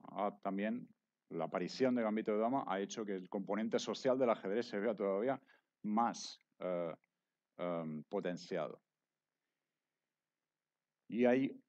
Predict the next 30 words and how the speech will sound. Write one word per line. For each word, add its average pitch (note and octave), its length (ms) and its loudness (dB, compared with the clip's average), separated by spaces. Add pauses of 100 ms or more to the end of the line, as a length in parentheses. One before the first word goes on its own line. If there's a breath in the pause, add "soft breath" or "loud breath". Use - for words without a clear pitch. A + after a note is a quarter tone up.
un E3+ 160 4
elemento C#3+ 440 6
más A2+ 480 0 (260)
en G2+ 180 -2
el G2 80 -4
que G2+ 140 2
me G2 100 -2
gustaría G2 340 0
detener, A#2 580 2 (460)
eh, F2+ 540 0
detenerme A2 560 -2 (500)
con F#2+ 500 -2
el F#2+ 240 0
componente G2 400 -2
social G2 300 -2
del F#2+ 120 0
ajedrez. F2+ 500 -4
La, G#2 160 -4 (360)
dentro C3 380 2
de B2+ 60 4
la B2+ 60 2
investigación G#2+ 800 0 (300)
de E2+ 140 -8
todo A#2+ 120 0
lo A#2 100 2
que G#2+ 80 -2
estábamos G#2+ 420 -4
hablando F#2 320 -2
ahora, F2 280 -2 (840)
eh, F#2 300 0